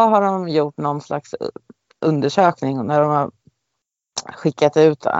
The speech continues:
en enkät med frågor till folk. Och sen har psykologer typ, eh, tolkat de där svaren.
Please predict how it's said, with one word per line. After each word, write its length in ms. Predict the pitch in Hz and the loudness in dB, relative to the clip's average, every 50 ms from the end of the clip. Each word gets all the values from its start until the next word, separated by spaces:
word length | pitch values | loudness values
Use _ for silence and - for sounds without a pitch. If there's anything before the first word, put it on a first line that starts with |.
| 110 - - | -4 -4 -4
en 160 | - 143 147 | -4 -4 -2
enkät 500 | 143 143 151 - - 156 143 143 - _ | -4 -4 -6 -4 -2 -2 0 0 -2 _
med 140 | 151 147 143 | -8 -10 -6
frågor 400 | - 185 170 160 151 156 160 180 | -2 0 2 4 4 4 2 0
till 140 | - - 156 | -2 -6 -8
folk. 360 | - - - 92 127 156 - _ - _ _ _ _ _ - - - - - - _ | -4 0 0 0 0 -2 -8 _ -20 _ _ _ _ _ -20 -20 -20 -20 -20 -20 _
Och 120 | _ 151 - | _ -14 -10
sen 160 | - 143 139 | -6 -6 -4
har 460 | 139 139 139 135 131 131 131 131 131 131 | -2 2 2 4 4 4 4 2 0 -2
psykologer 920 | - - - - - - 139 - - 139 156 151 139 135 131 127 127 127 | -6 -12 -18 -12 -10 -10 -6 -4 0 2 4 4 4 4 4 2 2 0
typ, 440 | - 139 127 120 117 117 _ _ | -2 -4 -4 -4 -6 -8 _ _
eh, 480 | - 92 95 95 82 78 76 - - - - - 135 131 _ _ _ _ - _ | -4 -2 0 0 0 0 -2 -2 -4 -6 -8 -10 -12 -14 _ _ _ _ -20 _
tolkat 520 | - 165 151 139 139 131 - - 170 151 - | 0 2 2 2 0 -4 -6 -8 -8 -8 -6
de 140 | - 143 139 | -6 -6 -4
där 120 | 120 120 | -4 -6
svaren. 580 | 127 - 175 175 165 147 - - - - - | -4 -2 -2 0 2 2 2 0 -2 -6 -8